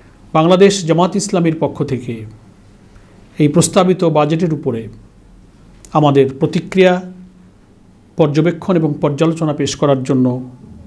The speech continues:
আমি আপনাদের সামনে উপস্থিত হয়েছি। প্রিয় দেশবাসী, বাংলাদেশের অর্থমন্ত্রী ছয় লক্ষ তিন হাজার ছশো একাশি কোটি টাকার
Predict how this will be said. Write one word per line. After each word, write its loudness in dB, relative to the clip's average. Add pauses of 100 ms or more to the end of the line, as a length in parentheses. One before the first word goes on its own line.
(160)
আমি 2 (100)
আপনাদের -2
সামনে 0
উপস্থিত -4
হয়েছি। -4 (1080)
প্রিয় 4
দেশবাসী, 2 (760)
বাংলাদেশের 4
অর্থমন্ত্রী 4
ছয় 4
লক্ষ 2 (220)
তিন 2
হাজার 2
ছশো -4
একাশি -2
কোটি -2
টাকার 2